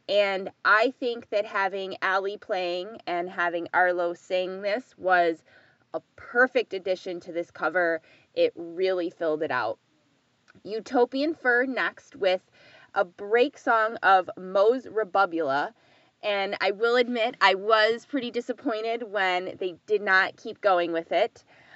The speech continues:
Umphreys has covered Rebubula before, forty-six times to be specific,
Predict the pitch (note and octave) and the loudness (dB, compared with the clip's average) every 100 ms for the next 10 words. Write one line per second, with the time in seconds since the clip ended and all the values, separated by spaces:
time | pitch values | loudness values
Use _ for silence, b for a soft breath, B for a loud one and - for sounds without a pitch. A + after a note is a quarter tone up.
0 | B _ - B3+ B3+ B3+ A#3+ A#3+ - C4 | B _ 2 2 2 -4 -4 -8 -6 0
1 | D#4+ F#4+ C#4 A#3 G#3 F#3+ F3+ F3+ E3+ F3 | 0 0 -2 0 0 -2 0 0 0 -2
2 | E3 E3 F3 - F3 E3+ F#3 A#3 _ _ | 2 2 0 -8 0 2 2 -2 _ _
3 | - D4+ F4 F4 - C#4 - - B3 G3 | 0 0 0 -4 -2 -2 -2 -6 -4 -4
4 | G3 _ G3+ F#3 - F3 - F3+ D#3 E3 | -8 _ -12 -12 -12 -10 -6 -2 0 -2